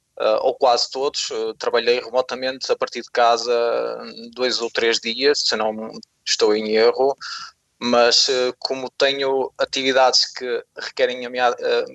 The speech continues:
presença física, eh, continuo a ir, eh, maioritariamente ao hospital. Eh, só para fazer uma correção,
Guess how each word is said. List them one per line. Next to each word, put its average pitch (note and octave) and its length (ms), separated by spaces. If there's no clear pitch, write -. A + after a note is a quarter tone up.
presença - 400
física, B2+ 460
eh, A2 600
continuo A2+ 460
a A2 60
ir, A2 140
eh, G#2+ 500
maioritariamente A2 800
ao G#2+ 100
hospital. G2+ 560
Eh, G2 420
só D#3+ 140
para - 100
fazer D3 120
uma D3+ 100
correção, D3 500